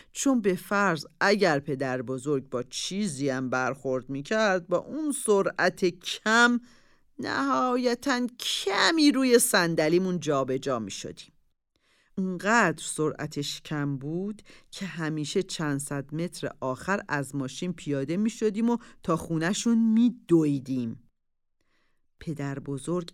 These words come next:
علاوه بر تمام گرفتاری‌هاش مشکل شنوایی هم داشت. به همین خاطر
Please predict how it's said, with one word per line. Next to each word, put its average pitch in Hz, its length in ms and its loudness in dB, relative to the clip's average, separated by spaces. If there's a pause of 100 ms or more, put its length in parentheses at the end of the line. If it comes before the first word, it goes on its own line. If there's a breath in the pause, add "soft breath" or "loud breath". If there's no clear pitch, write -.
علاوه 160 420 -2
بر 131 160 -8 (100)
تمام 175 540 0
گرفتاری‌هاش 135 1080 -4
مشکل 139 400 -6
شنوایی 123 720 -6
هم 131 220 -4
داشت. - 680 -8 (1000)
به 139 100 -8
همین 160 480 -4
خاطر 117 600 -10